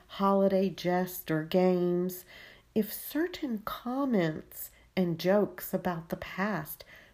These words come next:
make you uncomfortable, that is not okay. Even if they claim you are being too sensitive, it is not okay. You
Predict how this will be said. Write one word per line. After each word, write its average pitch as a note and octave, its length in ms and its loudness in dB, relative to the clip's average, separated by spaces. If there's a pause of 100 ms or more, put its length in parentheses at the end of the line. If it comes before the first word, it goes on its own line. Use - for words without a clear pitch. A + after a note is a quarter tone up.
(100)
make G#3+ 500 2
you A3 300 0
uncomfortable, G3+ 880 0 (680)
that E4 340 -2
is C#4+ 320 -2
not C4+ 640 -4 (340)
okay. A#3 680 0 (960)
Even F4+ 400 2
if E4 160 -2
they B3+ 160 0
claim A#3+ 520 0
you A3 280 4
are G#3 100 2
being G3 380 4
too G3+ 200 0
sensitive, F#3+ 760 0 (400)
it G3+ 140 4
is G3 240 4
not F3 380 2
okay. E3 640 -2 (380)
You G#3+ 640 0